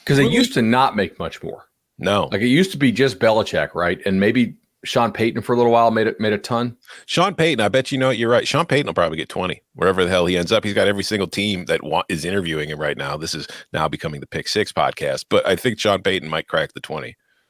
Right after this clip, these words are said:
Speaker 2: Mm. It, were you saying that just in general for, like, what would motivate, like, continual reasons why Harbaugh would be entertained by, uh, the opportunity to go to the N F L?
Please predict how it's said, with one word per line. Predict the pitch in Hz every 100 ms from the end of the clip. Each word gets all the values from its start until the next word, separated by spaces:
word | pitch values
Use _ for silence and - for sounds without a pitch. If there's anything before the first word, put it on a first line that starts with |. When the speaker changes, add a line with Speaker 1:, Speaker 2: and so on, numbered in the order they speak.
| _ _ _ _ _ _ _ _ _ _ _ _ 151
Speaker 2:
Mm. | 147 147 135 - _ _ -
It, | 196 196
were | 196
you | 202
saying | 185 208 196
that | 180
just | 180 185
in | 175
general | 170 170 160
for, | -
like, | 151 139 - _ _ _ _
what | 139 165 170
would | 170 151
motivate, | 156 156 156 160 180
like, | 151 - 175 - -
continual | 170 156 190 180 175 165 160
reasons | 165 170 170 165 165
why | 160 151 147 143
Harbaugh | 156 156 156
would | 151
be | 156
entertained | 156 151 156 156 160 165 -
by, | 160 143 143 139
uh, | 151 139 135
the | 135
opportunity | 156 143 - 160 151
to | 147
go | 147
to | 143
the | 147
N | 147
F | 139
L? | 156 170 -